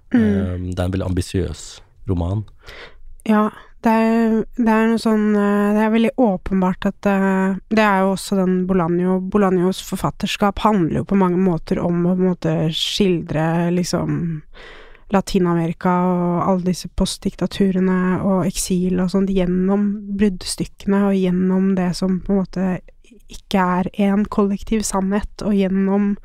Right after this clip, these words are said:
Speaker 1: ehm, ja, eh, det, det skakkskjørte og det helt sånn, ja, sånn bruddstykker da, og det er jo,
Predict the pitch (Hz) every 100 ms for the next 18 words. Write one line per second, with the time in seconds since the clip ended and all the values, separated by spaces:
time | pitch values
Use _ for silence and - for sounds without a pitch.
0 | - - - - - - - - - 196
1 | 202 196 196 190 190 185 175 - - -
2 | - _ _ - _ _ 220 208 - -
3 | 220 220 202 202 202 196 185 185 220 208
4 | - - - - - 160 - 190 170 180
5 | 190 170 - 196 185 160 - 220 226 233
6 | 208 220 202 - - 180 - 247 254 190
7 | 208 208 208 196 190 208